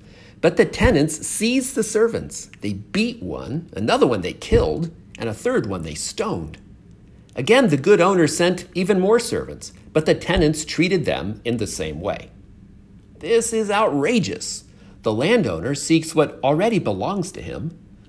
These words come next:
the fruit of the vineyard he planted and owns, but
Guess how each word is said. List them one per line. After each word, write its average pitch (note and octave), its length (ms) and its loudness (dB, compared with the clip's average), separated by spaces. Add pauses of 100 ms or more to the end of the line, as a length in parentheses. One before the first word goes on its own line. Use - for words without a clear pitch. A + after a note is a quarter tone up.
(140)
the A#2+ 100 -4
fruit B3+ 380 2
of A2 140 -2
the G#2+ 80 -6
vineyard C3+ 400 0
he G#2 100 -4
planted C3 440 -2
and C#3+ 260 0
owns, D2+ 500 -10 (380)
but F3 360 0